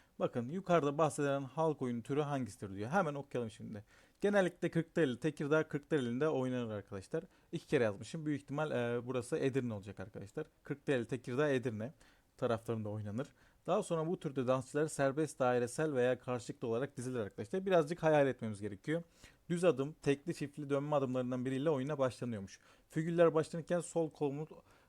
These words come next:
kol omuz hizasında yanda açık arkadaşlar. Sağ kol ise dirsekten kırık bir şekilde vücudun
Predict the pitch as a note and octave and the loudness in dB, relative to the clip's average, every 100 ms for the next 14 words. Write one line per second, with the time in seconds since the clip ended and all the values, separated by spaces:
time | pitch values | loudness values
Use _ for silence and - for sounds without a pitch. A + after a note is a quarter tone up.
0 | - C#3 D#3 C3+ C#3+ C3+ C3 C3+ B2+ C3 | -2 0 2 0 -2 -2 2 4 4 0
1 | C#3+ C3 B2+ C#3 C#3 - A#2 G#2+ G2+ G2+ | 2 2 2 0 -2 -4 -4 -4 -4 -4
2 | D#3+ D3+ D#3+ E3 C#3+ C3 D3+ F#3+ - D3+ | -4 0 2 2 0 -2 -4 -6 -10 -8
3 | - D#3+ C#3+ D3 - B2+ C#3 D3+ C3+ B2+ | -8 -8 -8 -12 -10 -10 -6 -4 -4 -6
4 | C#3+ | -8